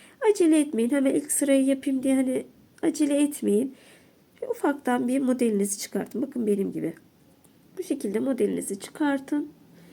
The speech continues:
Ütüsünü de yapın. Bakın bakalım içinize siniyorsa ondan sonra devam edin. Baktınız, e, olmayan yerler var. Size uymadı, hoşunuza gitmedi. Oralarda düzeltmeler yaparak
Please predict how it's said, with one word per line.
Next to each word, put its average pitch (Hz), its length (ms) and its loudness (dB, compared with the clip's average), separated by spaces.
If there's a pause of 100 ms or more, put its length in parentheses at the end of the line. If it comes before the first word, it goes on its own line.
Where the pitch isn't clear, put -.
(200)
Ütüsünü 196 460 -4
de 190 40 -2
yapın. 269 460 -2 (440)
Bakın 302 260 0
bakalım 208 360 -2
içinize 214 440 -2
siniyorsa 214 560 -2
ondan 233 320 0
sonra 233 280 -2
devam 202 340 0
edin. - 220 -8 (360)
Baktınız, 269 520 -2 (360)
e, 190 320 -2 (520)
olmayan 269 440 4
yerler 208 600 2
var. 202 180 -2
Size 233 300 -4
uymadı, 202 480 -2
hoşunuza 220 460 -2
gitmedi. 185 420 -2
Oralarda 226 540 0
düzeltmeler 202 680 -2
yaparak 277 460 -2